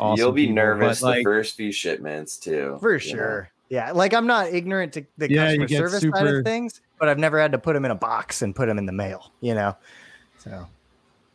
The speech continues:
Speaker 3: yeah.
Speaker 1: So here's,
Speaker 2: Yeah, it's
Speaker 1: here's, here
Speaker 2: unnerving.
Speaker 1: she is on egg.
Speaker 3: Yeah, for
Speaker 1: Eggs.
Speaker 3: sure.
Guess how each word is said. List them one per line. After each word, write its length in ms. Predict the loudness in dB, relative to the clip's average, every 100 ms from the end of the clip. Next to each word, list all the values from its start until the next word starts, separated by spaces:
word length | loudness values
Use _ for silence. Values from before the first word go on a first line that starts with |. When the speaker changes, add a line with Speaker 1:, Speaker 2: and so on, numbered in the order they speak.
| _ _ _ -20
Speaker 3:
yeah. 240 | -20 -20 -20 _ _ _
Speaker 1:
So 200 | -2 0
here's, 140 | 2 0
Speaker 2:
Yeah, 100 | -4
it's 80 | -2
Speaker 1:
here's, 180 | 0 2
here 60 | 2
Speaker 2:
unnerving. 380 | 4 2 2
Speaker 1:
she 60 | 2
is 120 | 2
on 160 | -2 -4 -2
egg. 300 | 0 -2 -6 _ _ _ _ _ _ _ _ _ _ _ _ _ _ _ _ _ _ _ _ _ _ _ _ -20
Speaker 3:
Yeah, 180 | -16 -10
for 60 | -6
Speaker 1:
Eggs. 440 | -6 -8 -12
Speaker 3:
sure. 80 | -18